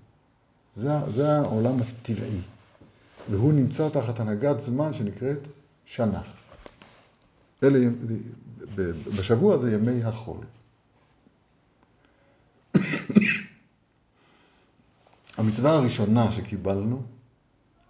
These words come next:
"החודש הזה לכם ראש חודשים, ראשון לכם בחודשי השנה." החודש הזה לכם. יש דבר מאוד,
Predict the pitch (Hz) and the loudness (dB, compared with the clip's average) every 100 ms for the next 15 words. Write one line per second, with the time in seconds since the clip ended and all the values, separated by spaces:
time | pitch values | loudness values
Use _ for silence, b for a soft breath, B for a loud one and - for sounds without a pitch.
0 | - - - 165 160 127 - 107 117 107 | -12 -10 -2 0 0 -2 -4 -4 -2 -2
1 | - 135 135 117 113 113 104 95 - 90 | -4 -6 -6 -4 -4 -4 -8 -8 -10 -14
2 | - - 131 123 107 110 107 104 101 - | -16 -14 -8 -8 -4 -4 -6 -8 -12 -14
3 | - - _ _ _ _ _ _ _ _ | -20 -20 _ _ _ _ _ _ _ _
4 | _ _ _ _ _ _ _ - - - | _ _ _ _ _ _ _ -16 -6 0
5 | 156 147 131 113 107 120 - - - _ | 2 2 0 -2 -2 -2 -4 -10 -20 _
6 | _ _ _ _ - 104 - - 95 - | _ _ _ _ -10 -8 -6 -8 -10 -20
7 | _ _ _ _ _ _ _ _ _ _ | _ _ _ _ _ _ _ _ _ _
8 | _ _ _ b b b _ 120 117 110 | _ _ _ b b b _ -2 2 2
9 | 120 117 107 110 | 2 2 2 0